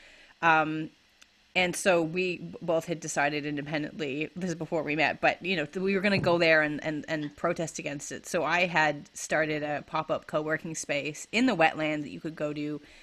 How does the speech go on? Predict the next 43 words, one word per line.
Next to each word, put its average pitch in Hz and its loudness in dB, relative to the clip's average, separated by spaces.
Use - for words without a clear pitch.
to 196 -4
go 214 2
and 247 6
do 220 2
your 190 2
work, 147 0
you 190 -8
know, 170 2
not 190 2
be 190 0
like, 165 0
'cause 165 -8
they 165 -2
were, 160 -2
we 143 -6
were 165 0
being 151 -4
accused 143 -4
of 147 -10
being, 143 -6
you - -8
know, 147 -6
um, 151 -2
professional 156 -2
protesters 147 -6
and, 139 -8
you 180 -4
know, 165 2
all 156 4
this 156 -8
nonsense. 139 -6
So 156 -2
I - 0
was 160 -4
like, 170 -4
"No, 226 2
we're 226 2
all, - 2
you 226 0
know, 214 0
we're 214 0
all 214 4
serious 202 0